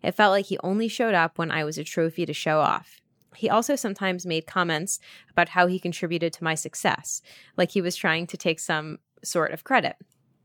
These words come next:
A few years ago, my parents divorced, which was honestly a great thing. It was obvious,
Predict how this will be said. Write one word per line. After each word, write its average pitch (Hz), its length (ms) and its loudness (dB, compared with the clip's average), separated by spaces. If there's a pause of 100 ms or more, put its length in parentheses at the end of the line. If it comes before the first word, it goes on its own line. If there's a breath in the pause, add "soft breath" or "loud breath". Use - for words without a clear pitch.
(100)
A 202 80 -4
few 240 160 -4
years 214 260 -2
ago, 160 260 -2
my 160 120 -2
parents 175 340 -4
divorced, 175 580 -4 (380 loud breath)
which 196 160 0
was 180 140 -4
honestly 185 420 -2
a - 80 -4
great 175 300 0
thing. - 340 -8 (240)
It 196 80 -6
was 180 180 -2
obvious, 196 460 0